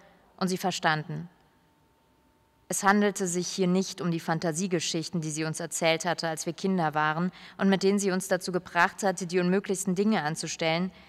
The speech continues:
Sie wollte hier nicht sehen, wie weit sie gehen konnte und was man ihr alles glauben würde.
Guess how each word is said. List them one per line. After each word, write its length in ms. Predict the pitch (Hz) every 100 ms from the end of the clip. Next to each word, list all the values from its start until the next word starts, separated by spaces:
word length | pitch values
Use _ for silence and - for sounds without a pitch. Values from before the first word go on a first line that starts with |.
| - _ _ _ _ -
Sie 180 | 202 175
wollte 340 | 185 240 208
hier 140 | 165
nicht 240 | 165 160 -
sehen, 280 | 165 165 170
wie 120 | 160
weit 220 | 160 165
sie 100 | 175
gehen 360 | 156 202 202 175
konnte 380 | 165 156 160 165
und 120 | 160
was 180 | 170 185
man 140 | 165
ihr 100 | 156
alles 220 | 160 160
glauben 480 | 170 165 196 175 147
würde. 340 | 160 160 185